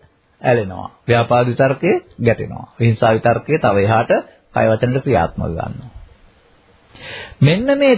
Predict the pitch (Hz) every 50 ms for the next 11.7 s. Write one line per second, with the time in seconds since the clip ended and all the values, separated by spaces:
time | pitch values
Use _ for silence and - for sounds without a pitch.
0 | - - - 185 185 214 226 - - - _ - - 160 180 233 226 160 113 98
1 | 90 95 98 95 90 - - - - - - - - - - - - - _ _
2 | _ _ - - - - - - - - - - - - - 143 139 156 143 143
3 | 139 127 139 143 - 196 190 190 175 180 151 151 139 143 139 139 131 - 139 147
4 | 147 131 - - _ _ _ _ _ _ _ _ _ _ - - 131 127 127 127
5 | 123 - - - 117 113 104 101 104 104 - - _ _ _ _ _ _ _ _
6 | _ _ _ _ _ - - _ _ _ _ _ _ _ _ _ _ _ _ _
7 | _ _ - - _ _ _ _ _ _ _ _ _ _ _ _ _ _ _ _
8 | _ _ _ _ _ _ _ _ _ _ _ _ _ _ _ _ _ _ _ _
9 | - 143 147 156 147 135 143 165 196 196 - 185 - 240 240 247 202 165 143 135
10 | 135 135 135 131 139 165 233 285 349 285 _ _ _ _ _ _ _ _ _ _
11 | _ _ _ _ _ - 127 131 139 151 175 208 208 -